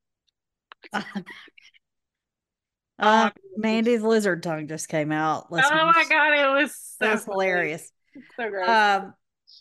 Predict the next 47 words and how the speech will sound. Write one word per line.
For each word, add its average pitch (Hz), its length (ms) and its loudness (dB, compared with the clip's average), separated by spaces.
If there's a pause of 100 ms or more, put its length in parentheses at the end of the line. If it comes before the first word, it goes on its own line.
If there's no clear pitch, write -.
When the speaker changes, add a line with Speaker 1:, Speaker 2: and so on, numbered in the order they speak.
(260)
Speaker 1:
what 269 300 2
I 269 100 4
also 330 480 2
loved, 233 240 0
and 220 100 -6
I 214 80 -2
think, 208 400 -10
have 233 200 -6
you 320 160 0
listened 302 320 -4
to 311 100 -4
that 302 280 -2
podcast? 294 580 -4
I 311 100 -2
watched 330 360 -2
that 247 220 -2
one 226 140 -8
on 196 180 -8
YouTube 208 480 -6
so 226 120 -4
I 190 80 -2
could 196 140 -8
watch 160 440 -2
her 254 480 -4
'cause 208 140 -10
I 180 80 -2
like 175 340 -2
Speaker 2:
No. 165 60 -12
Speaker 1:
to - 100 -20
see 190 240 -8
it 156 100 -6
when 180 120 -10
she's 165 200 -12
there. 214 360 -4 (120)
Have 202 140 -14
you? 247 160 -4
Speaker 2:
I 226 60 -2
did 202 220 -6
listen 190 400 -6
to - 120 -12 (160)
it. 165 80 -8
I 202 40 0
Speaker 1:
Okay, 180 220 -2
Speaker 2:
didn't. 165 100 -6
Speaker 1:
so 233 280 0 (140)
my 240 480 -2
other 311 440 -2